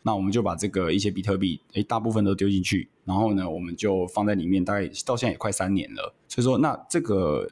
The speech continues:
量化策略的 strategy 是什么呢？其实我们还是以避险为主，就 downside protection。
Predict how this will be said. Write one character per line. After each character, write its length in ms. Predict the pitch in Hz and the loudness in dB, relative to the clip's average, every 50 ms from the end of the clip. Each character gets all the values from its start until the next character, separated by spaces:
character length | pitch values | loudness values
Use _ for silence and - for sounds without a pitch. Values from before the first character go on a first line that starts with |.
| _ - | _ -4
量 160 | - 131 127 | -2 0 0
化 120 | 127 123 | 0 0
策 140 | 120 - 120 | 0 0 2
略 120 | 120 113 | 2 2
的 240 | 101 92 92 80 69 | 2 2 0 0 0
strategy 480 | - - - 123 131 135 120 101 92 92 | -2 -2 -2 -2 -2 -2 -2 -2 -2 0
是 100 | 98 101 | 2 0
什 140 | 92 90 - | 0 0 -4
么 140 | - - | -6 -8
呢？ 100 | 67 67 | -10 -8
其 160 | - - 110 110 | -4 -2 0 2
实 100 | 120 123 | 2 2
我 40 | 107 | 2
们 100 | 92 92 | 2 0
还 140 | 95 - 92 | -2 -4 -4
是 220 | - - 98 76 | -2 0 0 0
以 180 | 76 78 67 - _ _ _ - | 0 -2 -4 -8 _ _ _ 0
避 120 | 156 135 | 2 2
险 220 | 98 - - 67 67 | 2 0 -2 -4 -4
为 140 | 57 58 69 | -4 -4 -4
主， 200 | - - - - _ _ _ _ _ | -4 -8 -10 -12 _ _ _ _ _
就 100 | - - | -4 -4
downside 340 | 95 - 101 107 110 117 117 | -2 0 0 0 0 -2 -2
protection。 520 | - 101 85 92 78 76 87 - 80 76 | -2 -4 -4 -2 -2 -4 -4 -4 -6 -6